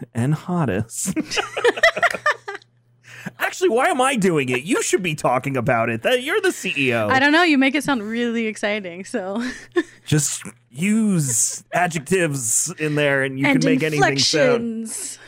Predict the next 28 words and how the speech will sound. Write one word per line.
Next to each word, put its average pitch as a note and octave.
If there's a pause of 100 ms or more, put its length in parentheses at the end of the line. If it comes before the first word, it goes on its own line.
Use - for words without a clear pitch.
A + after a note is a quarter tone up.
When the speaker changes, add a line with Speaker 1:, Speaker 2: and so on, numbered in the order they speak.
Speaker 1:
Yes, E3
yes. D3+ (640)
Tell F3+
us A3
a A3+
little F#3
bit, D#3
uh, B2+
the A#2+
short D3
elevator B2+
pitch A2
on G#2+
what B2
Phoenix B2
Down G#2+
is, F#2+ (400)
and A2+
then G#2+
we'll G#2
go G2
from F#2
there. E2+ (380)
Speaker 2:
Sure. E4+
So C#4
Phoenix D4
Down B3+
is G#3+